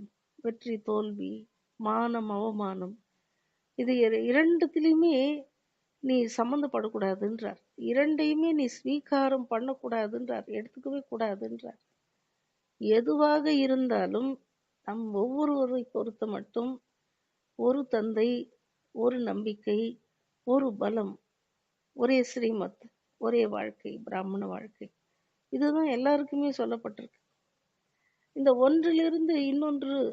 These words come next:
அப்படின்னு போகக்கூடாது. இப்ப பாக்கியம்னு எடுத்துக்கிட்டோம்னா, பாபா கிட்ட இருந்து கிடைக்கிறது தான் பாக்கியம். முயற்சி அப்படின்னு எடுத்துக்கிட்டோம்னா, பாபா சொல்றதை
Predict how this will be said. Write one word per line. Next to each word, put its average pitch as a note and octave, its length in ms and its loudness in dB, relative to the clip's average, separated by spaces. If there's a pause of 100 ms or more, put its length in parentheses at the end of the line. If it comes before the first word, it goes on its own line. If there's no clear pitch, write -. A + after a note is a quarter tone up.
அப்படின்னு B3 400 -4
போகக்கூடாது. G#3 420 -6 (120)
இப்ப - 280 -10
பாக்கியம்னு C4+ 720 2
எடுத்துக்கிட்டோம்னா, B3 720 -2 (760)
பாபா A3 420 0
கிட்ட C#4+ 280 -2
இருந்து D4 240 -2
கிடைக்கிறது C#4+ 640 -2
தான் D#4+ 300 2
பாக்கியம். G#3 560 -4 (1160)
முயற்சி D4 640 0 (380)
அப்படின்னு B3+ 360 -2
எடுத்துக்கிட்டோம்னா, B3+ 640 -2
பாபா A#3 320 0 (120)
சொல்றதை B3 560 -2